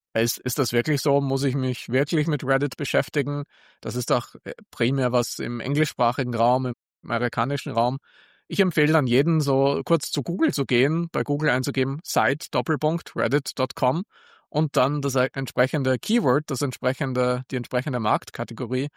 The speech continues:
Und ich bin mir sicher, dass die meisten auch in Deutschland, Österreich und der Schweiz interessante Reddit-Threads in, in ihrem Segment, in ihrer Branche finden werden.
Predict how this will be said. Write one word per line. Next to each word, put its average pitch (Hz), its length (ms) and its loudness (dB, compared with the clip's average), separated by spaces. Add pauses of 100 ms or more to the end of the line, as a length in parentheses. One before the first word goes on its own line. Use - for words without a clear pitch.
(340)
Und 131 80 -8
ich 131 100 -2
bin 139 140 -2
mir 131 100 0
sicher, 135 360 0
dass 120 180 -2
die 135 80 -2
meisten 117 420 0
auch 113 180 2
in 123 120 -2
Deutschland, 120 520 0
Österreich 117 520 -2
und 120 120 -6
der 117 60 -4
Schweiz 113 480 -2 (480)
interessante 123 600 -2
Reddit-Threads 110 680 -2
in, 117 300 -8
in 120 180 -6
ihrem 123 240 -2
Segment, 113 460 -4
in 110 80 -6
ihrer 110 200 -4
Branche 110 360 -8
finden 110 360 -10
werden. 110 300 -6